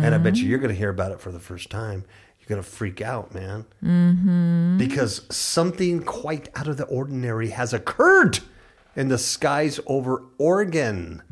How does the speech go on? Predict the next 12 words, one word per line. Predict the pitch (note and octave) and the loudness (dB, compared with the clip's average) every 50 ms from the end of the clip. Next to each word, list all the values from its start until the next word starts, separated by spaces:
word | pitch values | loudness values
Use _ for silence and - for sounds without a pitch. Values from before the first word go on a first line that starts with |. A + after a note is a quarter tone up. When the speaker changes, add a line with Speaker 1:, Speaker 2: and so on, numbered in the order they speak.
| C#3+ | 0
Speaker 2:
Ooh. | D3+ D#3+ E3+ F3+ F#3 F#3 F3+ F3+ F3 E3+ D#3+ D#3 D#3 D#3 D3 D3 D3 D3 D3+ - _ - - | 4 6 8 8 10 10 10 10 10 10 10 8 8 8 6 4 2 0 -4 -10 _ -6 -6
Speaker 1:
October | G#2+ A2 - - C3 B2+ B2 | -6 -4 -2 -2 0 0 -2
twenty-fifth, | A#2+ - - B2+ A#2+ A2 G2+ - - A2 G2 - - | -4 -4 -4 -4 -4 -4 -4 -4 -4 -4 -4 -4 -6
twenty | - - A#2 G#2+ G#2 | -8 -8 -8 -8 -8
seventeen. | F#2+ - - G#2 F#2+ G2+ G2 F#2 F#2 - F#2+ F2+ F2 E2 E2 F2 - - _ _ _ _ _ - - | -8 -8 -8 -8 -6 -6 -6 -8 -8 -12 -14 -14 -14 -14 -16 -18 -20 -20 _ _ _ _ _ -12 -8
Speaker 2:
Mm-hmm. | E3+ E3+ D#3+ D3 C3+ - - E3 F3 F#3 F3+ E3+ | -6 -4 -4 -6 -6 -6 -4 -2 -2 0 0 0
Speaker 1:
Uh-huh. | B2 B2 A#2+ A#2+ C#3 C#3 C3 C#3+ D3+ - - - | 0 0 0 0 -2 -2 -2 -2 -4 -6 -8 -6
Speaker 2:
Oregon. | - E3+ E3+ E3 E3 E3 D#3+ D3 C#3+ D#3+ E3+ F#3+ G#3+ A3 G#3+ D#3+ C#3 C3+ C3 - - - - - - - - - | -4 -2 -2 0 -2 -2 -4 -6 -6 -6 -4 -2 -2 -2 -2 -2 -4 -6 -8 -10 -10 -12 -12 -14 -16 -18 -10 -4
Speaker 1:
Yes. | - B2+ A#2+ G2 - - - - - _ - - - - _ _ _ _ | 0 0 0 0 -2 -6 -12 -16 -20 _ -20 -20 -20 -20 _ _ _ _
Here's | - G#3 A#3+ F#3+ | 4 6 6 8
what | G#3 A3 G3 | 8 6 6
happened, | E3+ D#3 F3+ E3+ D#3 C#3 A2+ - G#2+ F#2 E2 - - | 6 6 4 4 2 2 2 0 0 0 -2 -6 -12